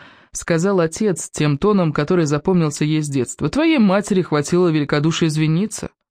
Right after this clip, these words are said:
Самое меньшее, что ты можешь сделать, это хотя бы ее выслушать». Камила заподозрила, что ее провели. В голове все перемешалось. Крики протестующей толпы, звон посуды, гул праздничной толпы.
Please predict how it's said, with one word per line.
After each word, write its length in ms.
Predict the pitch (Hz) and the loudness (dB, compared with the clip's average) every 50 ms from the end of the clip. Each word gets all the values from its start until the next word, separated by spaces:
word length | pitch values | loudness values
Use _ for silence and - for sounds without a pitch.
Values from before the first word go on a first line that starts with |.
| _ _ | _ _
Самое 380 | - - 160 160 185 220 233 220 | -6 -2 0 0 2 2 4 4
меньшее, 340 | 202 208 226 226 - 240 | 4 4 2 2 2 0
что 200 | 208 - - 175 | 0 2 0 0
ты 160 | - - 170 185 | 2 2 2 4
можешь 380 | 214 226 208 202 190 175 147 | 4 2 2 0 0 0 -2
сделать, 380 | 135 139 147 160 170 180 165 - | -2 0 0 2 2 2 0 -2
это 160 | 151 - 151 | -4 -4 -4
хотя 340 | - - 135 - - 147 147 | -4 -4 -6 -4 -2 -2 0
бы 140 | 147 160 156 | 2 2 2
ее 180 | 160 175 175 | 2 2 2
выслушать». 680 | 170 185 254 233 - - - - - - - - - - - _ _ _ _ _ _ _ _ _ _ _ _ _ _ _ _ - _ _ _ - - _ _ _ _ _ _ _ _ _ | 2 2 0 0 -2 -4 -8 -10 -10 -10 -12 -12 -14 -20 -20 _ _ _ _ _ _ _ _ _ _ _ _ _ _ _ _ -20 _ _ _ -20 -20 _ _ _ _ _ _ _ _ _
Камила 460 | - - 185 240 311 359 359 349 339 | -2 0 2 2 2 4 4 2 2
заподозрила, 760 | 277 285 - - 233 214 220 269 285 254 262 269 262 254 254 | 2 2 0 2 2 2 2 2 2 2 0 0 0 0 0
что 160 | - - - | -2 0 0
ее 200 | 180 175 175 214 | 2 2 2 0
провели. 500 | 190 - 156 143 139 135 139 160 190 170 139 131 - - _ _ _ _ _ _ - | 0 0 0 0 0 0 0 2 0 0 0 -2 -6 -12 _ _ _ _ _ _ -2
В 140 | 175 165 151 | 0 0 2
голове 340 | 156 160 160 160 185 214 | 2 2 2 2 2 0
все 200 | 180 - - 160 | 0 0 -2 -2
перемешалось. 800 | 160 - 151 147 147 143 - - 202 202 156 127 - - - - _ _ _ _ _ | 0 0 0 0 0 0 0 0 0 0 -2 -2 -4 -8 -10 -12 _ _ _ _ _
Крики 460 | - 165 160 - 233 240 214 - 190 | -2 0 2 2 0 0 0 0 0
протестующей 680 | 160 - 160 143 - 151 - - 165 160 156 - 180 165 | 0 0 -2 -2 -2 -4 -2 2 2 2 2 0 -2 -2
толпы, 460 | - 196 196 196 - _ 247 233 196 | 0 0 -2 -2 -2 _ -2 -2 0
звон 260 | 143 151 156 156 156 | 2 2 0 0 0
посуды, 540 | - - 151 156 - - 247 214 165 165 151 | 0 -2 -2 -2 -4 -4 -2 -2 0 -2 0
гул 260 | 143 151 180 175 165 | 2 2 2 0 0
праздничной 680 | - - 156 160 156 147 151 147 143 - - - 139 139 | 0 0 0 0 0 0 -2 -2 -4 -2 -2 -2 -2 -2
толпы. 540 | - - 139 139 139 - _ - 214 214 | -2 -4 -4 -4 -4 -8 _ -6 -6 -6